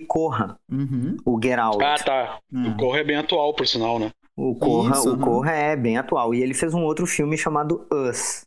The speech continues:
Speaker 2: Uhum.
Speaker 1: Nossa, que também é muito bom. E aí eu acho interessante, porque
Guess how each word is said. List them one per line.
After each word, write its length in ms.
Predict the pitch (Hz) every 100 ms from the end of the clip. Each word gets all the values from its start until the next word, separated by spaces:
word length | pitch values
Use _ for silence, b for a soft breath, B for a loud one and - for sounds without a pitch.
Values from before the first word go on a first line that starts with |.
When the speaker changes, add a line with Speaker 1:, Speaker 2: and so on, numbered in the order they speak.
| -
Speaker 2:
Uhum. 400 | 120 127 - - 453 415 392
Speaker 1:
Nossa, 500 | 247 107 110 107 -
que 160 | - 113
também 400 | 117 135 131 135
é 40 |
muito 240 | 139 143
bom. 220 | 156 151 127 B B -
E 280 | 202 208 -
aí 340 | 160 160 165
eu 140 | 214 202
acho 280 | 185 190 196
interessante, 920 | 190 185 190 185 180 170 - 120 -
porque 1120 | - 135 127 - - 139 135 135 135 131 123